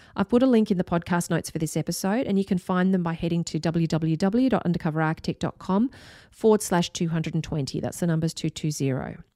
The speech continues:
So what's the upshot of all of this? You know, what is the right house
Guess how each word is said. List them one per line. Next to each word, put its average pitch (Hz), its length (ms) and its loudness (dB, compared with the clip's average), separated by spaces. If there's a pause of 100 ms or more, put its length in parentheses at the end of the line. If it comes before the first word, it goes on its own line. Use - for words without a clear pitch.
(520)
So - 320 0 (340)
what's 247 200 2
the 240 120 4
upshot 175 300 0
of 165 100 -4
all 151 140 0
of 151 80 -6
this? - 200 -4
You 196 60 0
know, 214 80 4
what 269 180 4
is 311 120 4
the 320 120 2
right 214 380 4
house - 440 0